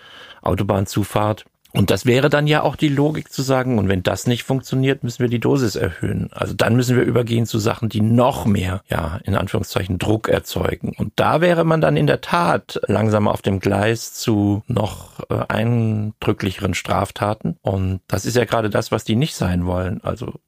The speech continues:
die wollen ja nicht den Weg in Richtung R A F-Logik, dass man sagt, man muss, am Ende muss man jemanden erschießen, sonst merken die es nicht, was die Stunde geschlagen hat. Ähm,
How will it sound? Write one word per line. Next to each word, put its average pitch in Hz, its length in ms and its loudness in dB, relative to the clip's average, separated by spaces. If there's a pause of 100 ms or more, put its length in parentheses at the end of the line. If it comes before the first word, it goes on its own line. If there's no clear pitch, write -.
(120)
die 104 100 -8
wollen 101 140 0
ja 104 80 2
nicht 120 220 2
den 104 160 0
Weg 95 180 0
in - 120 -2
Richtung 92 440 0
R 98 220 2
A - 60 2
F-Logik, 95 680 0
dass - 200 -6
man - 80 -2
sagt, - 260 -4
man - 100 2
muss, - 520 -8
am - 160 -4
Ende 98 180 -2
muss 101 160 -4
man 101 140 0
jemanden 95 320 0
erschießen, - 520 0
sonst 92 240 -2
merken 98 400 0
die 95 140 0
es - 140 -4
nicht, - 400 -4
was - 260 -8
die 95 140 -6
Stunde 95 320 -2
geschlagen 87 500 -4
hat. 101 280 -6
Ähm, 90 340 -2